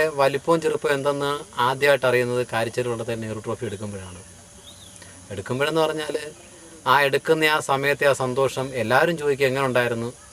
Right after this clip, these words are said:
എങ്ങനെയായിരുന്നു സ-, കപ്പ് കിട്ടിയപ്പോൾ, അല്ലെ ജയിച്ചപ്പോൾ ഉള്ള ലാസ്റ്റ് മൂവ്മെന്റ്, അത്രയും കൂടുതൽ വള്ളം, അത്രയും മുക്കാ വള്ളപ്പാട് ജയിച്ചപ്പോൾ ഉള്ളതിനെക്കുറിച്ച്?" ശരിക്കും പറഞ്ഞാൽ സന്തോഷം അല്ലെങ്കിൽ ആ ഒരു ഇത്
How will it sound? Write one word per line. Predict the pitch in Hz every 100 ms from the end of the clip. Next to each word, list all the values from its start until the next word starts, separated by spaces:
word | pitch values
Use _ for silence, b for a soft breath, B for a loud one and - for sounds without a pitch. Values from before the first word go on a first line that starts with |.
| B B B -
എങ്ങനെയായിരുന്നു | 120 123 139 123 127
സ-, | 117 135 120
കപ്പ് | 110 127
കിട്ടിയപ്പോൾ, | 113 131 117
അല്ലെ | 120 123
ജയിച്ചപ്പോൾ | 117 117 120 135 120 117
ഉള്ള | 113
ലാസ്റ്റ് | 110 110 110 127
മൂവ്മെന്റ്, | 113 110 107 107
അത്രയും | 107 113
കൂടുതൽ | 110 113
വള്ളം, | 107 117 117
അത്രയും | - 117 117
മുക്കാ | 107 113
വള്ളപ്പാട് | 110 107 110
ജയിച്ചപ്പോൾ | 101 104 101 104 107
ഉള്ളതിനെക്കുറിച്ച്?" | 101 101 101 95 92 - 95 - B B B -
ശരിക്കും | 104 98 127
പറഞ്ഞാൽ | 131 131 131 131 135 135 - - - - - - - - - - - -
സന്തോഷം | 110 123 156 151 156 151
അല്ലെങ്കിൽ | 131 143 139 139
ആ | 135 139
ഒരു | 135
ഇത് | 123